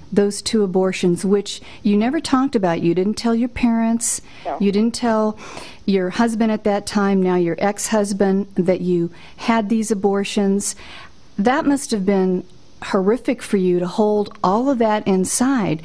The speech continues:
Speaker 1: How did you justify that, and when did you decide to share it?
Speaker 2: Um, I, I,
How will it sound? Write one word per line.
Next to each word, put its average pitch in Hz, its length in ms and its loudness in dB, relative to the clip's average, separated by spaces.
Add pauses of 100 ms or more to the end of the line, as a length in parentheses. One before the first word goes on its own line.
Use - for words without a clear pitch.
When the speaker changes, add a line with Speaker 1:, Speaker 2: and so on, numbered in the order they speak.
(640)
Speaker 1:
How 262 180 2
did 311 180 0
you 269 80 2
justify 226 640 0
that, 185 300 0 (460)
and 208 460 2
when 220 320 2
did 254 180 -4
you 254 80 0
decide 220 440 -2
to 220 60 0
share 202 340 0
it? 160 140 -2 (380)
Speaker 2:
Um, 254 300 4 (420)
I, 240 640 2 (600)
I, 277 180 2